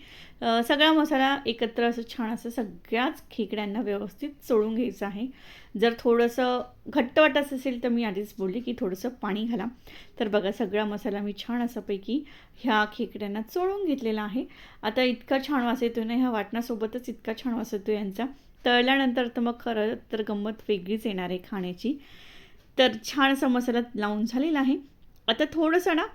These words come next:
हा मसाला यावर चिटकून राहावा म्हणून मी घातलेला आहे थोडंसं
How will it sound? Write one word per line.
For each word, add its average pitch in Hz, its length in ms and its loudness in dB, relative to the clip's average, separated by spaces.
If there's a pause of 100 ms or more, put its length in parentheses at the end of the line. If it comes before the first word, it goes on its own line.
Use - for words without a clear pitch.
(300)
हा 294 140 4
मसाला 302 320 6
यावर 285 220 4
चिटकून 269 440 0
राहावा 240 300 4
म्हणून 233 300 4
मी 233 100 2
घातलेला 226 380 0
आहे 208 160 -4
थोडंसं 208 440 0